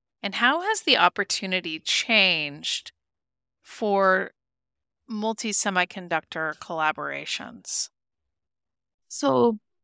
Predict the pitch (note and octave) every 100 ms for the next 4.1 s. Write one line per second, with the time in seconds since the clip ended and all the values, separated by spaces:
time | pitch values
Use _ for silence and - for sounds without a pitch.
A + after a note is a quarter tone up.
0 | _ - C4+ - G4 F4+ B3 A3+ A3+ G#3+
1 | A3 A#3 B3+ C#4+ C#4 C4 A#3+ _ - A3
2 | B3+ - A3 G#3 F#3+ F#3+ F#3+ - - _
3 | G#3+ A3 A3+ - A3 G#3+ F#3+ G3 F#3+ F#3+
4 | F#3+